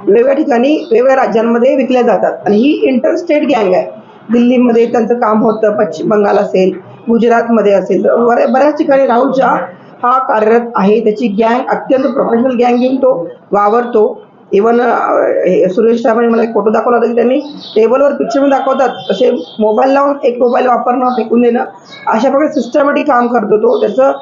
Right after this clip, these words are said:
सिम कार्ड देखील आम्हाला मिळत नव्हतं, परंतु, अ, अकोले पोलीस स्टेशनची टीम, पीआय पवार असतील, सूर्यवंशी असतील, या दोघांनी अत्यंत कष्ट केलं. आता एसीपी उमेश पाटील देखील त्या टीममध्ये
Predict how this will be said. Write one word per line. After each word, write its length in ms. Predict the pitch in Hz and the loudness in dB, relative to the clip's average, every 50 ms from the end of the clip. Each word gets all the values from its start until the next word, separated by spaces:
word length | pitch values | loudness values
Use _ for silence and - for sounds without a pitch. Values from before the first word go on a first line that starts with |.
| - - - - - | -12 -20 -20 -16 -8
सिम 240 | - 277 269 262 | -4 -2 0 0
कार्ड 300 | 254 247 294 285 294 294 | 2 2 2 0 0 0
देखील 240 | 320 311 - 311 311 | 0 -2 0 0 0
आम्हाला 300 | 302 277 262 262 269 285 | 2 2 0 0 0 0
मिळत 280 | 269 247 247 269 262 262 | 0 2 0 0 0 0
नव्हतं, 400 | 247 233 202 185 214 208 226 - - - - - - - - | 0 0 0 0 0 0 0 0 -4 -10 -14 -20 -14 -6 -4
परंतु, 640 | 226 233 254 262 254 240 - 285 294 294 302 294 - - - - - - - - - - | -2 0 0 0 -2 0 2 2 2 2 0 -2 -6 -14 -20 -20 -20 -18 -16 -14 -8 -4
अ, 40 | 208 226 226 226 220 220 220 220 214 214 - - | -2 0 0 0 0 0 0 0 0 0 0 -2
अकोले 260 | - - 262 269 277 | -2 0 0 0 0
पोलीस 240 | 269 285 269 277 262 | 0 0 0 0 0
स्टेशनची 320 | 262 - 277 262 254 269 | 0 0 0 0 0 -2
टीम, 340 | 269 - 277 277 277 277 277 | 0 0 0 2 2 2 0
पीआय 520 | 269 - - - - - 254 240 254 262 | -2 -6 -12 -16 -8 -4 -2 0 0 0
पवार 340 | - 240 247 233 240 247 247 254 247 | 0 0 2 2 2 2 0 -2 -2
असतील, 340 | - - 269 262 262 427 - - - - - - - - - - - - | -2 -2 -2 0 -2 -2 -6 -8 -14 -20 -20 -20 -20 -20 -20 -18 -14 -10
सूर्यवंशी 540 | 202 - 254 247 247 254 254 247 240 247 269 | -4 -2 0 2 2 2 2 0 0 0 0
असतील, 400 | 247 240 233 - 247 240 233 233 | 0 0 0 -2 0 2 2 2
या 80 | 240 233 | 2 2
दोघांनी 320 | 220 240 233 247 247 262 | 2 0 0 0 0 0
अत्यंत 380 | 247 247 247 - 277 285 294 269 320 311 - | -2 -2 -2 0 0 0 0 0 -2 -2 -2
कष्ट 180 | 233 - - | -2 -2 -2
केलं. 300 | 294 254 254 214 202 240 - - - - - - - - - - - | -2 0 0 0 0 -2 -2 -4 -8 -20 -20 -20 -20 -20 -14 -8 -6
आता 200 | 170 - 226 220 | -2 0 0 0
एसीपी 560 | 214 208 - 247 220 220 254 254 254 254 247 | 0 0 0 -2 -2 0 0 0 2 2 2
उमेश 220 | 226 226 233 233 | 2 0 0 -2
पाटील 240 | - 240 208 220 226 | 0 -2 -2 0 0
देखील 220 | 214 214 254 240 | -2 0 0 0
त्या 100 | 233 220 | 0 0
टीममध्ये 520 | 208 - 220 226 226 220 233 233 - - | 0 0 0 2 2 2 2 2 0 0